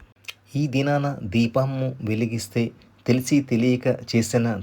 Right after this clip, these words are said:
తప్పులన్నీ కూడా పోతాయి. "కార్తీక పౌర్ణమ్యాం యః దీపం ప్రదీపయేత్ భక్తితః సయాతి పరమం స్థానం యత్ర దేవో మహేశ్వరః." కార్తీక పౌర్ణమి నాడు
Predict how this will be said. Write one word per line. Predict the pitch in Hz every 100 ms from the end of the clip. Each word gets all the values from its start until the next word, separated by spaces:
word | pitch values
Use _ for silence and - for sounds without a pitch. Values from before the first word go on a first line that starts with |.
| 98
తప్పులన్నీ | 104 131 117 117 110
కూడా | 113 110
పోతాయి. | 104 - 101 110 110 101 - - - - - - -
"కార్తీక | 117 156 - 165 160 139
పౌర్ణమ్యాం | - 117 131 135 131 123 127 127 - 117
యః | 104 131
దీపం | 101 98 120 - 120 123 - - - - - -
ప్రదీపయేత్ | 107 113 135 131 120 110 123 127 -
భక్తితః | 120 117 104 - 117 107 87 107 85 - - -
సయాతి | - - 127 123 120 143 131
పరమం | - 110 123 135 131 - -
స్థానం | - - 123 113 127 131 - - -
యత్ర | 117 - 127
దేవో | 98 107 110 127
మహేశ్వరః." | 123 110 92 131 - - 110 110 104 110 104 - _ _ _ _ _ -
కార్తీక | 131 147 160 151
పౌర్ణమి | 160 - 117 127 123
నాడు | 120 120 123